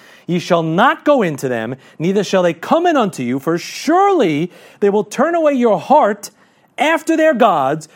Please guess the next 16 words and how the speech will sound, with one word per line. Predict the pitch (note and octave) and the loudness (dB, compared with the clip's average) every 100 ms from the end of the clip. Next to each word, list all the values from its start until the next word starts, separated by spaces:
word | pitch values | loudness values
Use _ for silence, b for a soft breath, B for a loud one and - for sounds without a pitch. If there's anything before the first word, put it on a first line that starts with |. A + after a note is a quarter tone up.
| B | B
Solomon | - C4 C#4+ C#4 C#4 C4+ | -2 2 2 2 -2 -4
clave | - C4+ E4+ G4+ E4+ | -10 -2 0 2 0
unto | G#3 D#3+ | 0 -2
these | D3 B2 | -4 -4
in | B2 A#2+ | -4 -2
love." | G#2+ D#2+ _ b b b - | -4 -4 _ b b b -4
And | G3+ | -2
he | F#3+ | 2
had | G#3 G3 | 2 0
seven | - F3+ G3+ | 0 0 2
hundred | F#3+ G3+ F#3 D#3 | 0 0 0 0
wives, | C#3 C#3 E3+ | 2 2 -2
God | C3+ A#2 | -4 -6
bless | A2+ G#2 G#2+ | -4 -6 -8
him, | A2 B B | -16 B B
princesses, | - C4 - E3+ D3 E3 F3 | 0 0 2 0 0 -4 -4